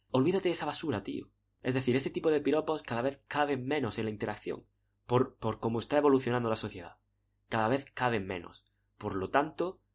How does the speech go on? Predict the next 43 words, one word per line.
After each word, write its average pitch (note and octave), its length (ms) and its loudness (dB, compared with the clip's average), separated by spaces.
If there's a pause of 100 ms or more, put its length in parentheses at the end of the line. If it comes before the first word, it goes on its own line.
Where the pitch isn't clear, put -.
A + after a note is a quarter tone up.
(220)
ya B2+ 200 4
te C3+ 80 2
digo, A2 160 4
el G#2+ 300 -4
romance A#2+ 360 0
aquí F3+ 120 -2
ya E3 100 2
tiene D3+ 160 -2
que C3+ 80 2
ser D3 100 -4
simplemente, D3 460 -2
pues, - 160 -6
que A#2 80 -6
te G#2 80 -2
lo G2+ 60 0
estás D#3+ 180 -2
pasando C#3+ 260 0
bien, E3 320 0 (400)
que A2 120 0
parece C3 260 2
una C3+ 120 2
chica C3 280 0
divertida, B2+ 600 -4 (340)
ese D3+ 200 -2
tipo A#2 200 0
de G2+ 100 2
cosas, F#2 280 -8
no B2+ 160 4
nada C3 220 4
de, G#2+ 220 0
"Uh, A2+ 120 -6
esa A#2 180 -4
mirada A2 360 2
o G#2+ 60 -2
esos G2+ 260 -6
labios". A2 460 2 (340)
Olvídate C3+ 380 2
ya C#3 80 6
de B2 140 4
eso B2+ 160 0
porque G#2+ 320 0
eso G#2 140 -2
ya, A2 260 -2